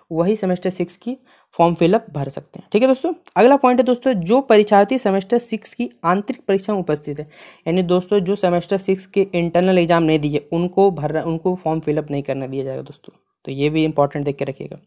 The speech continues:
अगला है दोस्तों, परीक्षा शुल्क छः सौ रुपये आपको दोस्तों लगेगा, परीक्षा प्रपत्र शुल्क यानी पचास फॉर्म फिलअप, फॉर्म का जो आपका पचास रुपये लगेगा, एवं औपचारिक शुल्क डेढ़ सौ रुपया और उपाधि शुल्क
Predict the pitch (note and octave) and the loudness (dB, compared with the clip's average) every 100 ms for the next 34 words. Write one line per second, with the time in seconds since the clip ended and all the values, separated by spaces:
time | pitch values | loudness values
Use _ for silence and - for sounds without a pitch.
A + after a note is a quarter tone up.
0 | _ - - - - - F3 G#3+ C#4 C4+ | _ -20 -20 -20 -20 2 6 8 8 4
1 | C4 D4+ - F#3+ G3 - C#4 - B3+ - | 0 -4 4 4 4 2 -2 0 -2 -2
2 | - F#3+ F#3+ G#3 - F3+ G3+ G3+ G#3 G3+ | 2 2 4 2 2 2 2 2 4 4
3 | G#3 G#3 A3 - _ _ _ _ F3 F3+ | 4 4 0 -2 _ _ _ _ 2 2
4 | F#3 A3+ A3 B3+ - G#3 A3 A3+ A3 A3 | 0 0 2 0 2 2 2 0 0 2
5 | A3 G#3+ F3 F3+ F#3 E3+ E3+ F3+ F#3 F#3+ | 2 2 6 4 4 -2 0 2 4 2
6 | - E3 F#3 F#3 F#3 F#3 - E3 E3+ E3+ | 2 2 4 2 2 2 4 4 4 2
7 | F#3 F#3 G3 - F#3+ G#3+ A#3 - - - | 4 4 0 -2 -2 -2 -4 -12 -6 2
8 | F3+ G#3+ G#3 D4 - A3+ B3 F3+ E3 G3+ | 4 4 2 0 -4 -4 -4 0 4 4
9 | G3+ A3 A3 A#3+ A#3 G3 F#3 F3+ F3 G#3+ | 4 0 2 0 0 -4 2 4 6 4
10 | A3 A#3+ | -2 -6